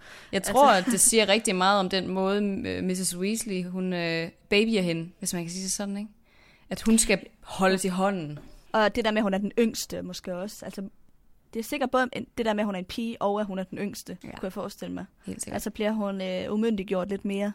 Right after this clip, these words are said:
Speaker 1: Jeg tror måske også, det kan have noget at gøre med, at hun ligesom er, er det barn, som de allerhelst har ville have, i forhold til, at de har fået så mange drenge, ikke? Og så har, har missus Weasley virkelig bygget den her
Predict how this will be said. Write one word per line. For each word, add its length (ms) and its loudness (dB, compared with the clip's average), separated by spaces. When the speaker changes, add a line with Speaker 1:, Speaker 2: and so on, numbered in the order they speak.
Speaker 1:
Jeg 100 -2
tror 320 4
måske 280 -4
også, 80 -4
det 120 -2
kan 60 -2
have 80 -2
noget 100 0
at 80 -4
gøre 160 2
med, 220 -2
at 100 -2
hun 240 -4
ligesom 400 -2
er, 80 -6
er 120 -4
det 180 -2
barn, 260 0
som 220 -2
de 220 -6
allerhelst 540 2
har 120 -4
ville 180 -2
have, 200 -4
i 80 -8
forhold 300 -2
til, 160 -4
at 80 -6
de 60 -4
har 40 -4
fået 180 -2
så 80 2
mange 260 -2
drenge, 400 -4
ikke? 120 -8
Og 40 -10
så 100 -8
har, 300 -8
har 220 -10
missus 320 -4
Weasley 240 -2
virkelig 300 -6
bygget 280 -4
den 160 -2
her 280 -2